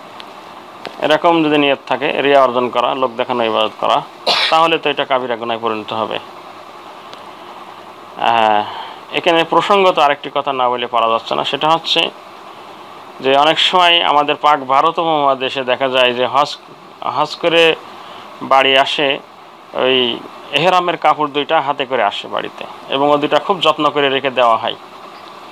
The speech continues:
যত্ন করে রেখে দেওয়া হয়। ওটা উনি মারা গেলে ওটা, ওই দুইটা দিয়ে কাফন তৈরি করে দেওয়া হয়।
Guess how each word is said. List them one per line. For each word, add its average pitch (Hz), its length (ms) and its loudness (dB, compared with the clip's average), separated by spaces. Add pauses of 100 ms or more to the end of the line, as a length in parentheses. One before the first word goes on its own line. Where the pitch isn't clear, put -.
(480)
যত্ন 151 260 2
করে 160 140 2
রেখে 151 240 2
দেওয়া 156 260 4
হয়। 175 320 2 (100)
ওটা 143 400 2 (200)
উনি 151 140 0
মারা 151 300 4
গেলে 175 200 0
ওটা, 156 240 2
ওই 160 140 0
দুইটা 156 200 -4
দিয়ে 147 140 -4
কাফন 156 340 0
তৈরি 147 200 2
করে 131 180 0
দেওয়া 117 240 2
হয়। 110 200 -4